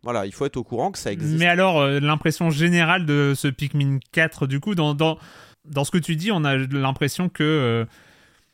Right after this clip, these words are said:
Speaker 2: Pikmin trois, c'était bien.
Speaker 1: En fait, j'ai, j'ai un problème, c'est que moi, je suis plutôt de la première école de Pikmin, donc Pikmin
Speaker 2: Hmm.
Speaker 1: un et trois, et la majorité des gens,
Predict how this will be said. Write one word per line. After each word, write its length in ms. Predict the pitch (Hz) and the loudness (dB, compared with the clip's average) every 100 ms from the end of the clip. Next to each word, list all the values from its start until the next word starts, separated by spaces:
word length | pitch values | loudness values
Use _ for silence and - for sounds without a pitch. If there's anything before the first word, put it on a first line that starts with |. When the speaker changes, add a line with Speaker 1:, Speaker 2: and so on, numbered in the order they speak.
| _ - - | _ -18 -6
Speaker 2:
Pikmin 340 | 143 147 143 | -4 0 0
trois, 220 | 135 156 | 0 0
c'était 220 | 151 - 123 | 0 0 0
bien. 200 | 165 180 | 0 0
Speaker 1:
En 160 | 185 | -4
fait, 240 | - 110 - | -8 -8 -8
j'ai, 100 | 147 - | -12 -8
j'ai 120 | 98 | -8
un 60 | |
problème, 460 | 80 98 90 107 98 | -6 -4 -2 -2 -4
c'est 160 | - 85 | -8 -6
que 80 | |
moi, 100 | 120 | -4
je 80 | 147 | -4
suis 80 | - | -6
plutôt 240 | - 143 | -10 -8
de 40 | 117 | -6
la 80 | - | -6
première 360 | - 127 123 | -6 -6 -6
école 260 | 117 - 113 | -6 -6 -6
de 60 | |
Pikmin, 300 | 101 110 113 95 | -8 -12 -12 -12
donc 140 | 85 | -12
Pikmin 380 | - 156 143 120 | -8 -4 -2 -4
Speaker 2:
Hmm. 60 | 110 | -4
Speaker 1:
un 140 | 113 | -6
et 100 | 95 | -8
trois, 400 | 87 - 117 151 - - _ _ - | -10 -4 -2 -2 -6 -20 _ _ -4
et 300 | 135 185 - _ _ | 0 0 -4 _ _
la 120 | 113 | -10
majorité 400 | 127 147 180 190 | -4 -2 -2 -2
des 100 | 202 | -2
gens, 220 | 208 214 | -2 -2